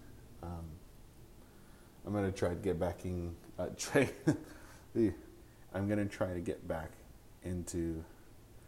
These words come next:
doing these a little bit more. Again, now that my mouth is feeling better from my oral surgery.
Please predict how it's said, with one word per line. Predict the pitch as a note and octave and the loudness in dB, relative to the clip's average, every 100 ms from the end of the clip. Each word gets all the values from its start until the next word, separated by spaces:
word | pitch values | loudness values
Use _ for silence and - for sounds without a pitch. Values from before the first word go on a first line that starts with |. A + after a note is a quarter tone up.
| - - - - - - - | -20 -20 -18 -14 -14 -14 6
doing | G2 F2+ | 8 8
these | F2 E2+ | 4 2
a | E2+ | 2
little | E2 | 2
bit | E2 E2+ F#2 | 2 0 0
more. | E2+ E2+ E2 - - - - - - - - - - - - - - - - | 0 2 0 -6 -14 -18 -16 -16 -16 -18 -18 -18 -16 -16 -16 -16 -16 -10 -4
Again, | F2 F#2 F2 F2 - | 2 4 4 2 2
now | F2 E2+ | 4 6
that | E2 | 4
my | D#2+ | 2
mouth | D#2+ E2 D#2+ - | 2 2 2 -2
is | E2 | -6
feeling | - E2 E2 | -2 0 0
better | E2+ D#2+ E2 | -2 -2 -2
from | E2 - D#2+ | -4 -4 -2
my | D#2+ E2 F2+ - - - - - - | -2 -2 -4 -8 -12 -12 -12 -14 0
oral | E2+ E2+ D#2+ | 4 4 4
surgery. | - D#2 D#2+ D#2+ D#2 | 0 0 0 0 -2